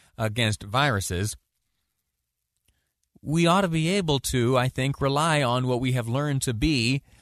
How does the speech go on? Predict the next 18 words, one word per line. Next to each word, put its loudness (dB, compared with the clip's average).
the 2
very 0
stringent -2
measures 0
and -2
strict -4
and -2
effective -2
measures 2
that 0
the -4
airlines 0
have, 2
have -4
involved 0
in 0
their 2
operations. -2